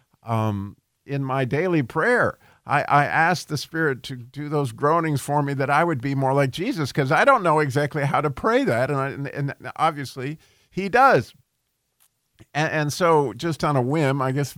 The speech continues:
somewhat whimsical, you know, sometime last week, I asked God, I, you know, when I was up in his lap, "Lord, what, what does the Spirit sound like when it does that groaning?" And for whatever reason, I'd forgotten that I'd asked him that until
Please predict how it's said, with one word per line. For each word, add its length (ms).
somewhat 380
whimsical, 800
you 80
know, 40
sometime 600
last 320
week, 400
I 160
asked 440
God, 280
I, 220
you 140
know, 340
when 240
I 80
was 160
up 180
in 80
his 140
lap, 260
"Lord, 280
what, 340
what 120
does 200
the 120
Spirit 500
sound 460
like 300
when 120
it 120
does 240
that 240
groaning?" 580
And 160
for 80
whatever 340
reason, 280
I'd 180
forgotten 400
that 140
I'd 120
asked 360
him 140
that 260
until 360